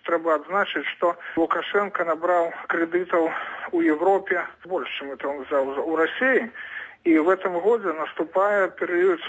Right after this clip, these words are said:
іх аддаваць, а значит, трэба браць новыя, каб аддаць старыя. А таксама, в тым ліку, і зноў трэба аднаўляць той крэдытны рэйтынг. І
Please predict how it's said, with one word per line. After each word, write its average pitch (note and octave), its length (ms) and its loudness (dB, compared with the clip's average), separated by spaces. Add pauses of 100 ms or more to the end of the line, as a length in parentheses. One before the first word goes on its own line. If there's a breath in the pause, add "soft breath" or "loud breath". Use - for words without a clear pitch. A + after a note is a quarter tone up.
(340)
іх - 160 0
аддаваць, F3+ 560 0 (160)
а D3 160 -6
значит, F3+ 320 -4
трэба E3 240 0
браць D#3+ 240 0
новыя, C3 320 0
каб A#2 240 -8
аддаць B2+ 400 -10
старыя. - 320 -10 (480 loud breath)
А C3 80 -2
таксама, F#3+ 480 0
в - 80 -10
тым E3 160 -6
ліку, F3 320 0
і D#3 240 2 (640 loud breath)
зноў G3 360 2
трэба F3+ 360 2
аднаўляць E3+ 520 2 (120)
той E3+ 120 2
крэдытны E3+ 600 -2 (160)
рэйтынг. A#2 560 -2 (160)
І D3+ 240 -2